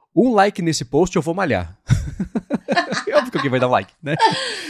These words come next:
Então é meio parecido com isso, assim, né? Dez mil dólares pra esse projeto, e aí? Foi, ele foi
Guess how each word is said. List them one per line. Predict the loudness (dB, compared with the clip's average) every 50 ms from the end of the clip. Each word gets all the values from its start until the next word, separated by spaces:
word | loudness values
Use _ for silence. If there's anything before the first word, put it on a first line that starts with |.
| -10 -4 2
Então | 4 4 6 6 6
é | 6
meio | 6 6 4 4
parecido | 4 4 4 4 4 2 0 -2
com | -2 0 2
isso, | 4 4 4 4 2
assim, | -2 0 0 0 0 0 0
né? | -2 -4 -4 -4 -6 _ _ _ _ _ _
Dez | 0 4 4 4 4 4
mil | 2 2
dólares | 2 2 2 2 -2
pra | -4 -2 -2
esse | -2 -2 -4
projeto, | -6 -6 -6 -4 0 0 0 0 0 -2 -4
e | -2 0
aí? | 0 0 -2 -4
Foi, | -8 _ -8 -6 -4 -4 -4 -4 -6 -12 -16 -18
ele | -18 -16
foi | -12 -4 -2 -2 0 -2 -2 -4 -8 -12